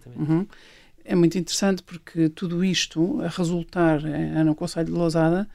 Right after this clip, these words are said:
Speaker 2: se for replicado numa escala nacional e até também replicado fora, não é? Porque é um, as boas
Speaker 1: É essa a
Speaker 2: práticas,
Speaker 1: ideia. Sim,
Speaker 2: é
Speaker 1: sim.
Speaker 2: essa a ideia, essas, as boas práticas, nós não pode-, não precisamos de inventar a roda, não é? Ir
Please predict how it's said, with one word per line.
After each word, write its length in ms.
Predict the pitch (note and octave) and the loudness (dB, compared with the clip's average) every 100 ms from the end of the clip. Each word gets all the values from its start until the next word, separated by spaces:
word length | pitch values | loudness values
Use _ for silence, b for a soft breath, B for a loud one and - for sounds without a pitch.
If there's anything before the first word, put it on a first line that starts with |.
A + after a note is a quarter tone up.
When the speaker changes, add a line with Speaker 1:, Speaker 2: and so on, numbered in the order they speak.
| b b b | b b b
Speaker 2:
se 160 | - | -16
for 120 | - F#3 | -6 -6
replicado 640 | - - F#3 - F3+ E3 | -6 -6 -6 0 0 2
numa 140 | E3+ E3 | 2 0
escala 300 | E3+ F3 E3+ | 0 0 2
nacional 600 | E3+ E3 F#3+ F3 D#3+ D3+ b b b | 2 2 2 4 4 0 b b b
e 80 | F3 | -4
até 460 | E3+ F3 E3 D3 - - - | 0 2 4 2 -2 -10 -12
também 260 | D#3 D#3 | -4 -2
replicado 520 | D3 - D#3 - D3 - | -2 -6 -12 -6 -6 -6
fora, 320 | - F3+ G3+ | -4 -2 0
não 120 | E3 | 0
é? 140 | D3+ E3+ | 0 -2
Porque 200 | - - | -6 -2
é 60 | |
um, 300 | D3+ D3 D3+ C#3+ b b b | 0 2 -2 -4 b b b
as 100 | F3 | -8
boas 300 | E3+ E3+ D#3+ - | 2 4 2 2
Speaker 1:
É 100 | E3+ | 2
essa 220 | E3+ - | 2 2
a 20 | |
Speaker 2:
práticas, 260 | C3+ F#3 - | 2 4 4
Speaker 1:
ideia. 200 | - E3 - | 2 -2 -10
Sim, 180 | - C3+ | -12 -8
Speaker 2:
é 40 | |
Speaker 1:
sim. 60 | D3 | -2
Speaker 2:
essa 240 | F3+ F3 | 0 2
a 40 | F3+ | 2
ideia, 260 | F3+ F3+ G3 | 4 4 2
essas, 440 | - F#3 - E3+ | 0 -2 -2 0
as 200 | E3 E3 | 2 4
boas 240 | D#3+ F3 D#3+ | 4 2 2
práticas, 640 | - D#3+ D#3 - F#3+ F#3 | 2 2 2 -4 -4 -2
nós 340 | F3 E3+ E3+ E3 D#3 | 2 2 2 -2 -2
não 100 | D#3 | -2
pode-, 260 | - E3 - | -2 -6 0
não 80 | F3+ | -2
precisamos 320 | - E3+ E3 | 4 2 4
de 60 | |
inventar 280 | E3 D#3+ D#3 | 2 2 2
a 40 | D#3 | -2
roda, 260 | - G3 | -2 0
não 140 | E3+ D#3 | 2 2
é? 120 | E3 | 2
Ir 100 | E3+ | -2